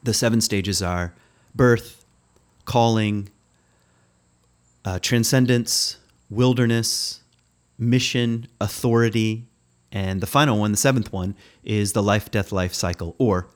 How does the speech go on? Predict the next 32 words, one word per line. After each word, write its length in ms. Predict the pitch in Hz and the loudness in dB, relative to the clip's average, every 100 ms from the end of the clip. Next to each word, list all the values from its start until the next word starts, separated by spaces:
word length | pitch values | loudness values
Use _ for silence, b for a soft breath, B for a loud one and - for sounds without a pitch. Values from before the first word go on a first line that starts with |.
| - | -10
a 60 | 98 | -6
grain 260 | 98 90 | -4 -4
of 100 | 85 | -4
wheat. 280 | 120 127 - _ B B B B B B B B B B _ _ | -4 -4 -10 _ B B B B B B B B B B _ _
So 300 | - 185 175 | 2 4 6
this 260 | 208 247 269 | 6 4 2
is 160 | 233 | 2
something, 500 | 180 165 175 156 135 101 | 2 2 2 2 2 2
um, 560 | 110 107 101 98 92 - _ _ _ _ _ _ - - | 2 2 0 -2 -4 -10 _ _ _ _ _ _ -18 -8
that 480 | 123 117 110 104 - _ _ _ _ _ _ _ - | 0 2 2 0 -8 _ _ _ _ _ _ _ -4
I 120 | 113 | -2
have 260 | 110 123 101 | 0 0 0
been 160 | 98 | 2
wrestling 440 | 113 135 135 123 113 | 4 2 2 0 0
with 360 | 104 104 - - | 0 -2 -6 -12
and 160 | 92 | -6
thinking 320 | - 135 123 | -2 0 0
about 380 | 104 104 101 - | 0 0 -2 -4
and 120 | 87 | -4
writing 300 | 82 123 127 | 0 2 2
about. 400 | 113 95 101 98 | 2 0 -2 -2
This 240 | 101 - - - | -2 -4 -4 -4
first 200 | 110 - | -4 0
started 220 | 104 98 | 2 2
off 200 | 92 92 | 0 -2
as 100 | 87 | -6
a 60 | |
book 420 | 90 127 131 - - _ _ _ | 2 2 0 -12 -20 _ _ _
until 640 | 98 92 - 101 98 - _ _ _ _ _ - | -10 -8 -6 -4 -4 -6 _ _ _ _ _ -20
it 220 | - - | -16 -8
sort 240 | - 98 | -4 -2
of, 280 | 92 87 - | -4 -6 -12